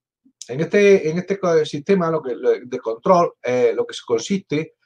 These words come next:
es, eh, usar una señal de consigna, en este caso, que es la propia corriente, que es una señal senoidal, la tenéis aquí, las consignas de corriente, y usando un comparador de Mi, en este caso,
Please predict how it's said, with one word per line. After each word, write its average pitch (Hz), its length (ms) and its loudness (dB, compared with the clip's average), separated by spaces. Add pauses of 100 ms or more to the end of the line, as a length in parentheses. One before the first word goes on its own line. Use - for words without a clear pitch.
(280)
es, 170 400 0
eh, 123 220 -4
usar 185 340 2
una 185 100 0
señal 175 280 -2
de 156 80 -6
consigna, 147 480 -2
en 139 100 -6
este 147 160 -8
caso, 156 240 -4
que 131 80 -6
es 120 60 2
la - 100 -2
propia 151 240 -2
corriente, 151 500 0
que 127 60 -8
es - 100 -14
una 120 120 -10
señal 117 220 -4
senoidal, 135 600 0
la - 60 -20
tenéis 95 260 -8
aquí, 120 220 -4
las 127 160 -2
consignas - 320 -6
de 127 40 -10
corriente, 147 540 -2 (640)
y 214 300 4
usando 196 540 4
un 170 320 -2
comparador 147 500 4
de 131 80 2
Mi, 185 220 4
en 151 140 0
este 135 200 -6
caso, 190 380 -2